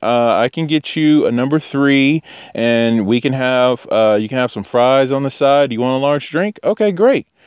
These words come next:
So the total cost for your transaction is gonna be to circumcise yourself. And it's just like, "Er, what? Get out of the drive-through line. I need to go to a different restaurant."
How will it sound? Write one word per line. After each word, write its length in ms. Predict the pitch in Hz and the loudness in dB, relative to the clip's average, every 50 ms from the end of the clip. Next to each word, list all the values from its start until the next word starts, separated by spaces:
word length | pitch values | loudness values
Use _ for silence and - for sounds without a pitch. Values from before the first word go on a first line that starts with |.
| _ _ _ _ _ _ _ _ | _ _ _ _ _ _ _ _
So 480 | - - 170 160 165 165 160 139 80 | -6 0 2 2 4 4 2 0 0
the 300 | 87 117 110 127 131 135 | -4 -4 -2 -2 -2 -2
total 300 | 120 - - 170 196 202 | -2 -2 -2 0 0 0
cost 480 | - - - 196 180 170 165 190 - - | -4 -4 -2 2 4 4 4 2 0 -2
for 120 | - 156 | -4 -4
your 140 | 131 117 113 | -2 -2 -4
transaction 800 | - - 147 143 147 151 139 123 131 127 131 143 - - - 202 | -4 -4 -2 -2 -2 -2 -2 0 2 2 2 0 -2 -6 -6 -6
is 120 | 196 175 127 | -6 -4 -4
gonna 160 | 131 131 131 | -4 -2 -2
be 320 | 120 127 127 127 135 - - - _ _ _ | 0 0 0 0 -2 -4 -8 -14 _ _ _
to 140 | - 151 | -14 -14
circumcise 680 | 147 - 143 120 - - 110 - - 87 85 82 80 87 | -6 -2 -2 -2 0 -2 -4 -2 0 0 0 0 -2 -8
yourself. 460 | 85 - 87 78 73 - - _ _ _ _ _ | -10 -8 -6 -6 -6 -8 -12 _ _ _ _ _
And 140 | - 127 147 | -2 0 0
it's 180 | 147 139 127 - | 0 0 0 0
just 220 | 175 160 139 - | 0 0 0 0
like, 280 | 147 123 104 - - - | 2 2 2 0 -2 0
"Er, 480 | - 508 508 523 508 508 494 466 - | 2 4 6 6 6 6 4 2 0
what? 600 | - 240 95 82 92 95 104 120 160 240 311 208 - _ _ _ _ _ _ 95 | -6 -12 -14 -12 -10 -6 -4 0 0 0 0 0 -4 _ _ _ _ _ _ -8
Get 160 | 92 113 123 131 | -6 -2 0 2
out 160 | 135 139 143 | 2 2 2
of 40 | 139 | 0
the 80 | 139 | -2
drive-through 480 | 127 120 117 110 110 110 - 120 113 110 | 0 0 2 2 2 2 0 -2 -4 -2
line. 380 | 113 107 107 107 110 107 104 - _ _ - - - _ _ _ _ | -2 -2 -2 -2 -2 -4 -6 -10 _ _ -20 -20 -20 _ _ _ _
I 120 | 107 120 | -4 -2
need 120 | 123 131 131 | -2 -2 -2
to 80 | 127 | 0
go 160 | 117 123 120 120 | 0 2 2 2
to 80 | 123 | 2
a 40 | 117 | 0
different 260 | 113 117 110 120 107 101 | 0 -2 -2 -2 -2 -2
restaurant." 540 | 101 101 - - 98 101 98 95 95 - | -2 -2 -4 -6 -6 -4 -4 -4 -4 -6